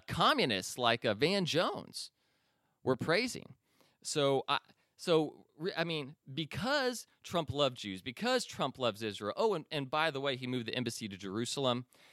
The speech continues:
He, uh, designated, uh, he recognized Jerusalem as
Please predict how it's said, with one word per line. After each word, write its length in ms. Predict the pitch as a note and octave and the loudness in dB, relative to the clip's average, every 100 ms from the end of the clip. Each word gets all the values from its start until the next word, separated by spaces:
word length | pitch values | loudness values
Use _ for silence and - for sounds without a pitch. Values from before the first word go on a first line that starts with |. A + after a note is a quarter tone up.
| _ | _
He, 420 | - A2+ G2 F#2+ - | -6 -2 0 -2 -4
uh, 220 | F#2 C#2 G#1 - | -6 -6 -8 -2
designated, 640 | C3 A2+ A2 A#2+ A2+ F#2+ D#2 - | 0 0 -2 -2 0 -2 -4 -6
uh, 240 | D2 B1 - - | -4 -4 -8 -12
he 80 | G#2 | 0
recognized 520 | B2 B2 G#2+ F#2 - | 2 2 0 0 -4
Jerusalem 480 | G#2+ A#2+ - B2+ A#2+ | -4 -2 0 -2 0
as 180 | G2+ | -2